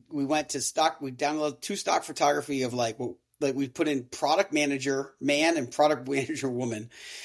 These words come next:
And we got two stock photos. We added it to our ads. And wouldn't you know, we had one, we had a, an unbelievable click rate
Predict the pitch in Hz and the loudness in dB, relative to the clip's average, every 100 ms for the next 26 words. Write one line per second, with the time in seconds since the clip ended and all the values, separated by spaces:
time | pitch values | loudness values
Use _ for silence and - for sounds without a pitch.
0 | - _ 151 147 139 135 143 151 147 - | -18 _ 0 2 2 2 2 4 2 -2
1 | 190 - 160 160 - 151 135 127 127 127 | -6 2 2 2 -4 -2 0 0 -4 -4
2 | 131 143 156 165 - 156 135 135 123 117 | -2 0 0 -2 0 2 4 4 2 0
3 | - - 143 160 170 165 143 135 120 - | -8 -4 2 2 2 -2 0 0 -4 -14
4 | - _ 151 160 160 156 160 156 156 156 | -20 _ 2 4 2 0 -4 -4 -2 2
5 | 147 139 - 180 175 - 190 185 175 175 | 2 0 -10 -10 -8 4 4 4 2 2
6 | 160 147 143 147 127 123 110 104 | 0 -4 -2 -4 -4 -4 -6 -8